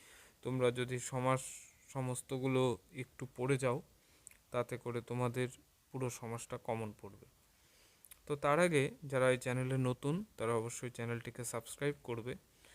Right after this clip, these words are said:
এবং আমি পড়ানোর মাঝে মাঝেই বিষয়ের একটা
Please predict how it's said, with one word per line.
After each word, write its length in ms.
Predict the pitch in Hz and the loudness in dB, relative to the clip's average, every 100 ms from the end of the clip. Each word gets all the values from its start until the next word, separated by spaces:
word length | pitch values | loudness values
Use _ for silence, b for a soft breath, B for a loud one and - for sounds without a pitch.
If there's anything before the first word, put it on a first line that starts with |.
| B B | B B
এবং 460 | - 123 127 131 135 - _ | -6 -2 0 -2 -4 -10 _
আমি 460 | - 131 135 135 131 - - _ _ | -2 4 6 6 4 -2 -20 _ _
পড়ানোর 380 | 131 127 135 139 | 4 6 6 4
মাঝে 320 | 131 127 135 | 4 2 2
মাঝেই 480 | 160 160 - 120 123 - _ | 2 2 0 -6 -6 -10 _
বিষয়ের 560 | 127 127 120 135 131 123 | -10 -8 -2 2 4 2
একটা 380 | 113 - 123 | -2 -2 -2